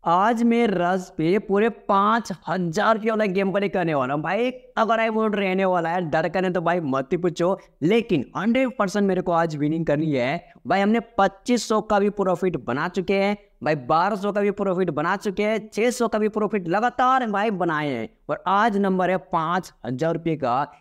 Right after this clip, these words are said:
ये अमाउंट लॉसेस होता है कि विनिंग होता है, मजा आने वाला वीडियो पे, लेकिन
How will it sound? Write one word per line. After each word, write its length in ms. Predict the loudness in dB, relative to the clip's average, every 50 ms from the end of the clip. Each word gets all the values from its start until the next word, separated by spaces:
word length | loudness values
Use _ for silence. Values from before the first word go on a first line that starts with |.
| _ -14 -8
ये 280 | -4 0 2 2 4 2
अमाउंट 400 | 2 2 2 2 0 0 -2 -2 -4
लॉसेस 340 | -2 -2 0 0 0 -2 -2
होता 220 | -2 -2 0 0 0
है 80 | 0
कि 160 | 0 0 0
विनिंग 260 | 0 2 2 2 0 0
होता 220 | 0 0 0 0
है, 80 | 0 -2 -2 -2
मजा 220 | -2 -2 0 0 0
आने 140 | 0 0 0
वाला 140 | 0 0
वीडियो 240 | 0 0 0 0 0
पे, 160 | 0 0 0 0 -2 -4 -10 -14 _ -2
लेकिन 260 | 0 2 2 0 -2